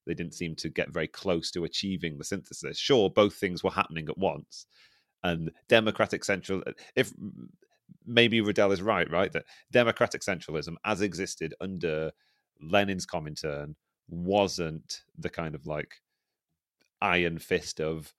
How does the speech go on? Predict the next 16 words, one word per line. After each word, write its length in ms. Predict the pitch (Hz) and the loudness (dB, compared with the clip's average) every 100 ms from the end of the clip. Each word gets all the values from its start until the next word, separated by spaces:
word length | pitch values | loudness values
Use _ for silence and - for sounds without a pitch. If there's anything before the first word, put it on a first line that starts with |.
| _ | _
Moscow 600 | 92 92 - - 73 73 | -2 -2 -2 -6 -6 -6
coming 300 | - 80 82 | -6 -8 -4
down 240 | 82 80 | -4 -4
on 100 | 80 | -6
all 180 | 80 78 | -6 -8
of 60 | 78 | -6
these 140 | 82 | -6
parties 420 | 87 80 78 76 | -2 -2 -2 -8
and 100 | 76 | -10
telling 300 | - 80 76 | -8 -8 -6
them 180 | 76 73 | -10 -10
exactly 360 | 73 92 - 78 | -8 -6 -4 -4
what 160 | 78 | -4
they 80 | 78 | -6
could 180 | - 78 | -10 -6
do. 240 | 80 76 | -4 -4